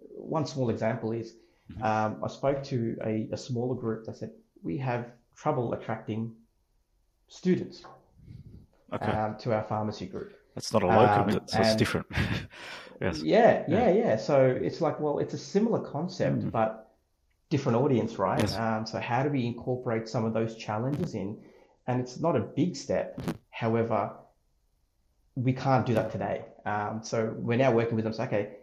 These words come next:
Speaker 1: how do we take this next step with you and work together to not only address what our first problem was, which was locums, but how do we work together to solve this other problem we have? Um, and you're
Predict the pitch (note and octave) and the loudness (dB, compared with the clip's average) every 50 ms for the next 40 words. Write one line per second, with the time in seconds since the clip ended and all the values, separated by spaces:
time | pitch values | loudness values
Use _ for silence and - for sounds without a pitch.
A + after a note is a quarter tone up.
0 | - _ - - E3 F#3 F#3+ F#3 - D3+ - - B2+ - B2+ B2+ B2+ - - B2+ | -20 _ -4 0 0 2 2 2 0 -2 -2 -2 -8 -4 -4 -4 -4 -2 -4 -4
1 | - - A#2 A2+ C3 F3+ F#3 - - A#2 G2 F2 - - - G#2+ A2 A2+ A#2 A#2+ | -4 -4 -2 0 0 0 0 -2 -2 -2 -2 -2 -2 -4 -4 -2 -2 0 -2 -2
2 | A#2 A#2 - - A2 - - A#2+ C#3+ D#3 - F#2 - - - - - A#2 A2 B2+ | -4 -6 -6 -8 -6 -4 -2 -2 -2 0 -2 -4 -6 -6 -8 -8 -6 -2 -2 -2
3 | - - A#2+ A#2 A2+ A2 G#2+ - A2+ G#2 A2 - - - - _ _ _ _ _ | 0 0 -2 -2 0 -2 -2 -2 -2 -2 -2 -2 -6 -14 -20 _ _ _ _ _
4 | _ - - A2+ G#2+ G#2 G2+ - - - C3 C3+ C3+ - D#3+ D#3 F3+ G3 - - | _ -6 -4 0 0 0 0 -2 -2 -2 -2 -2 0 -2 -2 0 0 0 -2 -2
5 | - - A2+ - - A2 - - G#2 C#3+ - - A#3 B3+ B3 - - - - _ | -2 -4 -6 -6 -6 -8 -4 -2 -2 -2 -2 -4 -4 -6 -6 -8 -10 -20 -20 _
6 | _ _ _ - - A#2 C3+ E3 F3 F3+ D#3+ C3+ C#3 C3+ - - A#2+ A2+ C3+ C#3 | _ _ _ -10 -8 -4 -2 0 2 2 2 4 4 4 2 2 -2 0 0 0
7 | B2+ - - B2+ A2+ A2+ - - - - - C#3+ C3+ C3+ C3 B2+ C3 D#3 F#3 - | 0 0 -2 -2 -2 -2 -4 -10 -12 -4 2 2 4 4 4 2 2 2 2 2
8 | - B2 G#2+ G#2+ G2+ - - G2 F#2+ F2 D2 - - - - - A2 G#2+ G#2+ G#2 | 2 0 0 0 -2 -4 -6 -6 -6 -6 -8 -8 -10 -12 -10 -8 -4 -2 -2 -4
9 | G2+ - - - A2+ A2+ A2+ A2+ - - | -4 -4 -4 -2 0 0 0 0 -2 -6